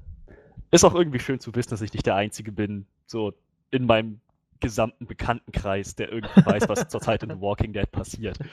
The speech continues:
Speaker 1: Das ist, das ist irgendwie ein nettes Gefühl. Ja, genau. Wir, wir schauen mal heute rein, was uns so die erste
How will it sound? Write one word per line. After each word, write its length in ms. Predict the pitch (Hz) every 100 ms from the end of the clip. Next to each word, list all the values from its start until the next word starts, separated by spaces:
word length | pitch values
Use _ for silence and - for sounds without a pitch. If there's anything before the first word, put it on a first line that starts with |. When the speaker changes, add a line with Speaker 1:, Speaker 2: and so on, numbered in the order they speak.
| 147 165
Speaker 1:
Das 140 | 117 -
ist, 240 | - -
das 100 | -
ist 200 | - - -
irgendwie 280 | 147 143 113
ein 20 |
nettes 260 | 98 95 92
Gefühl. 380 | - - 95 - _ - - 147 147 - _ -
Ja, 240 | 156 127
genau. 400 | 90 156 175 107 95
Wir, 400 | 147 175 165 160 _ _
wir 160 | 147 -
schauen 340 | - 170 175
mal 200 | 165 156
heute 240 | 147 160 139
rein, 280 | 123 139 127
was 180 | 127
uns 200 | 135 -
so 200 | - 135
die 380 | 131 120 120 123 120 _ -
erste 540 | 120 123 - 131 120